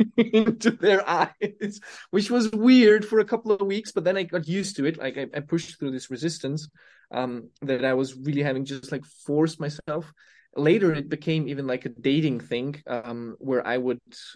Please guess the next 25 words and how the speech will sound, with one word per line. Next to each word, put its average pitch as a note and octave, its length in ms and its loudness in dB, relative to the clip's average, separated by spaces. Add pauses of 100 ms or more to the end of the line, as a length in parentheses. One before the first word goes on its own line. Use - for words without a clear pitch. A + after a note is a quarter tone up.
uh, A#2 220 -10 (1040)
there C#3+ 80 -8
was, D#3+ 140 -2
like, D#3 200 0 (120)
kind G3+ 200 0
of F3+ 120 -2
an D#3 140 -2
intimacy F#3+ 680 -6 (380)
thing. F3+ 160 -2
I C#3+ 80 4
didn't F3 280 2
know F3 340 4 (160)
for A2+ 280 -10 (540)
it D3 340 -6
being C#3 220 -4
an G#2 200 -8
exercise B2+ 680 -2
or, G#2+ 180 -4
or G2+ 400 -4
a - 60 -14
process D3 480 -4
or A#2+ 100 -2
anything. A#2+ 380 -8
It A#2+ 160 -16
just - 260 -10